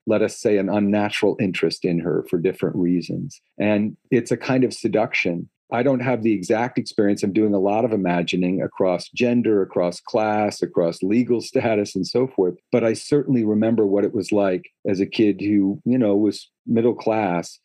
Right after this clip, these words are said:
walking into the house of a very wealthy classmate and feeling like, "Wow, this is another world. There is a different climate in this space." So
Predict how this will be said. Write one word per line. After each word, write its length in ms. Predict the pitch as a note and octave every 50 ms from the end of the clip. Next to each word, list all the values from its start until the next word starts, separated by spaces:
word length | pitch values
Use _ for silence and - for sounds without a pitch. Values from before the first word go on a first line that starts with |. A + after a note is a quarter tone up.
| _ _ _
walking 560 | F#2+ F#2+ G#2 A2 A2 A2 - A#2+ A2 G#2+ -
into 320 | A#2+ A2 G#2 G2 - - G2
the 120 | E2+ G2
house 500 | E2+ G#2 G#2 G2+ G2+ F#2 - - - - _ -
of 140 | G#2+ F#2+ F2
a 40 | F#2
very 320 | D#2+ F#2+ F#2+ G2 F#2+ F#2+
wealthy 600 | F2 F2+ F#2+ F#2 F#2 - - - F#2 F2 E2+ E2 _ _ _ -
classmate 640 | - F#2+ F#2 F#2 F2+ - - F2+ E2+ D#2+ D#2 D2 - -
and 200 | F#2+ F#2 E2+ -
feeling 300 | - G2+ F#2+ F#2 F#2 F2+
like, 220 | F2+ F2 F2 E2 -
"Wow, 460 | F2 F2+ G2 G2 F#2+ F#2+ F#2 F2 E2
this 240 | D#2 G2 G#2 F#2+ -
is 120 | G2+ F2 -
another 480 | E2+ D#2+ E2+ E2+ F#2 F#2 F#2+ G2 F#2+ F#2
world. 560 | F2+ F2+ F2+ E2+ F2 E2+ D#2 D2+ C#2 - - _ -
There 140 | G2 F#2 F#2
is 100 | E2+ F2+
a 80 | E2+
different 460 | D#2+ D#2 - G#2+ G2+ - A#2 G#2 -
climate 440 | - - A2 G2 G2 F#2 F2 D#2 - -
in 140 | F#2 F2 F2
this 180 | E2+ E2 D#2 -
space." 540 | - - F2 E2 E2 E2 D#2+ D#2+ - - - _ _
So 480 | _ - - C3 B2 A#2+ A#2+ A#2 - -